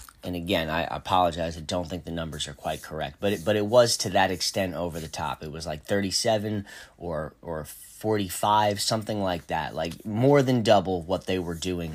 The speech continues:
in a day. And, uh, and, and so what, what this person had proposed doing was, um, timing this,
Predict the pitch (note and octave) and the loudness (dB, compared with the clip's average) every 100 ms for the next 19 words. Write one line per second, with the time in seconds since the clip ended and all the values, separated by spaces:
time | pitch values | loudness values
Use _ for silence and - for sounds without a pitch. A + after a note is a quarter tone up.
0 | C2+ D2+ D2 D#2 A#1+ F2+ - - - - | -10 -12 -8 -8 -8 -12 -14 -14 -16 -20
1 | _ _ - _ - - - _ _ - | _ _ -20 _ -20 -20 -20 _ _ -8
2 | - C3 B2 A2+ A2 G2+ F#2+ E2+ - _ | 0 6 6 6 6 8 8 6 0 _
3 | _ _ _ _ _ _ _ _ _ _ | _ _ _ _ _ _ _ _ _ _
4 | - A#2+ A2+ A#2 - A#2+ A#2+ A2 - _ | 0 2 2 4 6 8 8 4 0 _
5 | - G2+ G#2+ A2 G2+ - A#2+ - A#2 G#2+ | -8 -4 -2 -2 -4 0 2 2 0 -4
6 | - G2 A2+ G#2+ F2+ F#2+ F3+ G#3+ D2+ - | -6 -4 0 0 0 0 -2 -2 -8 -12
7 | - - - G#2 A2+ A2 G2+ - - G2 | -16 -16 -10 4 6 8 6 0 4 6
8 | F#2+ F2 F2 - - C#3 D3 A#2+ F2+ E2 | 6 2 -6 -8 0 2 4 2 0 -2
9 | D#2+ - | -2 -2